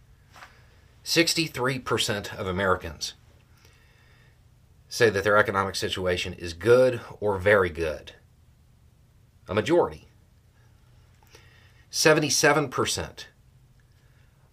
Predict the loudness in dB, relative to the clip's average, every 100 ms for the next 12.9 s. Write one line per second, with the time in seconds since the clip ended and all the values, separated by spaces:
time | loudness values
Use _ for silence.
0 | -2 0 0 -2 -2 0 -4 -6 -10 -10
1 | -6 -2 0 2 0 0 -2 -2 -4 -4
2 | -2 -2 -2 -2 -4 -4 -2 -2 -4 -10
3 | -14 -14 _ _ _ _ _ _ _ _
4 | _ _ _ _ -20 _ _ _ _ _
5 | _ -20 -20 -20 -20 -20 -20 -20 -20 -20
6 | -20 -20 _ _ _ _ _ 0 2 2
7 | -2 -6 -12 -14 0 4 4 2 0 0
8 | 0 0 -2 -6 -12 -20 -20 _ _ _
9 | _ _ _ _ _ _ _ _ _ _
10 | _ -20 _ _ -4 2 4 2 -2 -4
11 | -4 -2 -2 0 2 4 4 2 0 0
12 | 2 2 0 0 2 2 0 -10